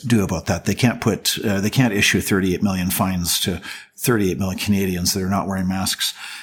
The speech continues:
So, uh, civil disobedience, uh, vis-a-vis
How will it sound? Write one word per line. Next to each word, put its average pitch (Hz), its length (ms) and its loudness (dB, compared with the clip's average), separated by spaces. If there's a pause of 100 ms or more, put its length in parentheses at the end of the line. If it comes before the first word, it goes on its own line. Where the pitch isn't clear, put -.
(100)
So, 127 540 2
uh, - 240 -8
civil 135 300 4
disobedience, 110 1000 2
uh, 98 280 -2
vis-a-vis 104 640 0